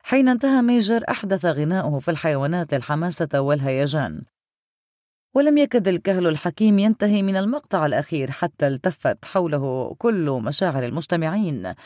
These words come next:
حتى أكثر الحيوانات بلاهة حفظت اللحن وبعض الكلمات، بينما تمكنت الحيوانات الأكثر ذكاءً مثل الخنازير والكلاب من حفظها كاملة في دقائق.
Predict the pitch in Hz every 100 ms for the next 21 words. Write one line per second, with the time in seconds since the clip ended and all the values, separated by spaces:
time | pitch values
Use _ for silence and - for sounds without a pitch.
0 | - - - - 123 147 - 151 139 151
1 | 143 156 170 156 139 147 147 135 139 139
2 | - - 175 139 135 127 135 - 180 233
3 | 233 135 92 143 127 107 120 123 101 85
4 | - - _ _ _ _ - 190 175 156
5 | 175 220 147 117 - 165 156 151 143 170
6 | 156 165 190 226 180 165 143 - 175 147
7 | 147 143 180 107 147 180 175 135 139 135
8 | - 143 135 120 147 165 190 156 117 -
9 | 135 160 160 147 131 - 170 151 143 139
10 | 139 120 131 143 190 208 226 247 151 -
11 | 90 -